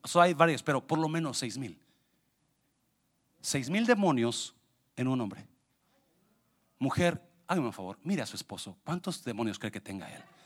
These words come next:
<laughs> Imagínese la demoniada que traía ese hombre. Por lo menos seis mil demonios.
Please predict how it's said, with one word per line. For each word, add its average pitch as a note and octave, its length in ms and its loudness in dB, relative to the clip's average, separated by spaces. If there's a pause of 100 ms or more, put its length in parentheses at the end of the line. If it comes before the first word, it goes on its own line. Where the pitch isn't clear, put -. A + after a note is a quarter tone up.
(560)
<laughs> - - 6 (1800)
Imagínese C4 1000 4 (800)
la F#3 400 6 (120)
demoniada F#3+ 1300 4
que E3 120 2
traía D3+ 380 0
ese D3 220 -2
hombre. A2 360 -6 (1040)
Por G3+ 140 4
lo G3 100 4
menos A#3+ 340 8
seis G3+ 360 6
mil A3 400 6
demonios. F3 880 0